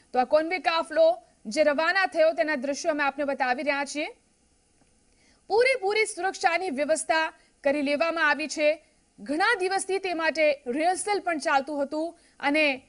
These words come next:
તમામ સુરક્ષાની જે વ્યવસ્થાઓ હોય તે કરી લેવામાં આવી છે. જે અમેરિકી સુરક્ષા એજન્સી છે તે પણ ઘણા દિવસથી અમદાવાદ આવી પહોંચી હતી. તમામ સાધનો સાથે તેમને પણ આખા રૂટનું નિરીક્ષણ કર્યું છે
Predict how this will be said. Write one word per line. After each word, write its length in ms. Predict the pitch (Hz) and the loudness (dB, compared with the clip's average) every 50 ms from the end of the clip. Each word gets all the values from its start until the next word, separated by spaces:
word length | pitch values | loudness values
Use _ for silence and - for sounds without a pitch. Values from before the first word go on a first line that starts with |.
| _ _ _ _ _ | _ _ _ _ _
તમામ 400 | - 311 311 349 370 381 403 403 - _ - | -2 -2 0 2 2 0 0 -2 -6 _ -14
સુરક્ષાની 1300 | - - 330 330 339 330 - 339 320 311 311 285 277 - _ _ _ _ _ _ _ _ - 254 294 302 | -12 -8 -6 -6 -4 -2 0 2 2 4 2 2 0 -4 _ _ _ _ _ _ _ _ -4 -2 -2 0
જે 260 | 247 311 311 294 285 - - _ _ - - 214 | 0 2 4 4 4 2 0 _ _ -12 -10 -4
વ્યવસ્થાઓ 560 | 214 277 285 285 294 285 - 339 302 302 302 | 0 2 2 2 2 0 0 2 2 2 2
હોય 160 | 269 294 294 294 | 2 0 0 0
તે 120 | 294 302 | -2 -2
કરી 200 | 277 294 277 285 | -2 0 0 0
લેવામાં 400 | 277 277 285 285 285 277 285 269 | 0 0 0 0 0 0 0 0
આવી 160 | 262 262 285 | 0 -2 -4
છે. 140 | - - 294 | -6 -6 -4
જે 100 | 247 302 | 0 0
અમેરિકી 400 | 277 262 269 330 381 403 403 440 | 0 0 0 -2 -2 -2 -2 -2
સુરક્ષા 400 | - - 359 370 370 - - 339 | -2 -4 -6 -8 -6 -2 0 0
એજન્સી 440 | 311 302 254 302 285 269 269 285 269 | 0 0 0 -2 -2 -2 -4 -6 -6
છે 180 | - 294 269 | -4 -2 -2
તે 240 | 277 277 - 381 403 | -2 -4 -4 -6 -4
પણ 280 | 440 - 415 330 254 214 - _ _ _ - | 0 2 2 2 0 -2 -8 _ _ _ -8
ઘણા 260 | 226 269 339 311 339 349 | -4 -2 0 0 0 0
દિવસથી 380 | 285 330 285 320 294 - 320 | 0 0 -2 -2 -2 0 -2
અમદાવાદ 380 | 302 285 285 302 294 311 294 277 | -2 0 0 0 0 0 0 0
આવી 220 | 254 254 262 311 | 0 0 0 -2
પહોંચી 380 | 269 285 294 277 269 269 285 285 | -4 -4 -4 -4 -4 -2 -2 -2
હતી. 200 | 277 - 302 294 | -2 -2 -4 -8
તમામ 440 | 269 - 277 262 262 294 311 339 359 | -6 -2 -2 0 2 0 0 -2 -4
સાધનો 520 | - - 277 240 240 226 277 269 311 339 | -4 -2 0 0 0 0 -2 -2 -2 -2
સાથે 360 | 330 - 302 269 262 269 285 | -2 -2 0 0 0 0 0
તેમને 320 | 285 - 262 262 262 285 311 | -2 0 -2 0 0 0 0
પણ 260 | - 330 330 349 381 - _ _ _ _ _ _ - | 0 0 -2 -2 -4 -8 _ _ _ _ _ _ -4
આખા 320 | 233 254 262 269 320 320 | -2 -2 -2 0 2 2
રૂટનું 400 | 311 269 277 302 269 269 320 294 | 2 2 -2 -6 -6 -6 -4 -2
નિરીક્ષણ 460 | 269 254 247 285 269 - 330 330 330 | 0 0 -2 -4 -6 -6 -6 -4 -4
કર્યું 260 | 285 311 294 294 294 277 | 0 0 0 0 -2 -2
છે 160 | - 311 | 0 0